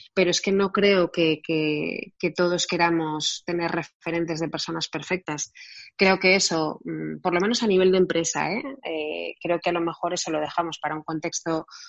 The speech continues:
un poco más, eh, superficial de, de, de otros ámbitos, pero creo que las mujeres buscamos un liderazgo, mm, positivo, pero real,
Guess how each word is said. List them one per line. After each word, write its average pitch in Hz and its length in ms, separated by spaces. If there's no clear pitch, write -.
un 185 140
poco 180 280
más, 170 500
eh, 170 280
superficial 160 760
de, 151 220
de, 147 240
de 151 180
otros 165 300
ámbitos, 196 540
pero 175 240
creo 175 220
que 180 260
las 160 180
mujeres 175 360
buscamos 185 420
un 185 140
liderazgo, 180 840
mm, 320 340
positivo, 208 800
pero 180 220
real, 151 560